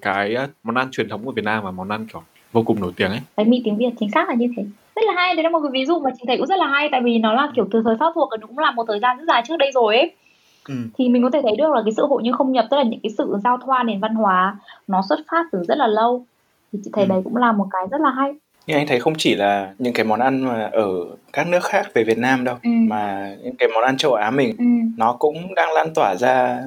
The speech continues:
Speaker 3: ờ, sang bên châu Âu và châu Mỹ rất là nhiều.
Speaker 1: Ừ.
Speaker 2: Ừ.
Speaker 3: Đặc biệt là ở, ở đây bánh mì bắt đầu nổi rồi nhá.
Speaker 1: Ừ.
Speaker 2: Ừ.
Speaker 3: Và ở Mỹ là đã rất là nổi.
Speaker 2: Đúng rồi.
Speaker 3: À, phở thì không phải nói rồi.
Speaker 2: Đúng rồi, phở thì không phải
Speaker 3: Rồi,
Speaker 2: nói.
Speaker 3: à,
Speaker 2: <laughs>
Speaker 3: chỗ Huyền ở, chỗ Munich, hoặc
Speaker 2: Ừ.
Speaker 3: là trên Berlin,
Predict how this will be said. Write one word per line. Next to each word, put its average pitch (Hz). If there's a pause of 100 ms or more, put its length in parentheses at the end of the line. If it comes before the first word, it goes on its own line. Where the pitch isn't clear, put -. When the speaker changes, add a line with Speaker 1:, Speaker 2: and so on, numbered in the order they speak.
(160)
Speaker 3:
ờ, 123
sang 135
bên 131 (120)
châu 131
Âu 123
và 104
châu 123
Mỹ 135
rất 160
là 147
nhiều. 98 (220)
Speaker 1:
Ừ. -
Speaker 2:
Ừ. 123 (600)
Speaker 3:
Đặc -
biệt 113
là 98
ở, 110 (180)
ở 113
đây 117
bánh 117
mì 135
bắt 135
đầu 117
nổi 104
rồi 92
nhá. 120 (100)
Speaker 1:
Ừ. 123 (320)
Speaker 2:
Ừ. 254 (640)
Speaker 3:
Và -
ở 113
Mỹ 135
là 147
đã 101
rất 151
là 143
nổi. 107 (240)
Speaker 2:
Đúng -
rồi. 117
Speaker 3:
À, 110 (120)
phở 110
thì 101
không 135
phải 104
nói 101
rồi. 127 (180)
Speaker 2:
Đúng 196
rồi, 233
phở 185
thì 180
không 202
phải 202
Speaker 3:
Rồi, 113
Speaker 2:
nói. 196
Speaker 3:
à, 98
Speaker 2:
<laughs> -
Speaker 3:
chỗ 135
Huyền 123
ở, 107
chỗ 123
Munich, 139 (120)
hoặc 113
Speaker 2:
Ừ. 113
Speaker 3:
là 104
trên 131
Berlin, 151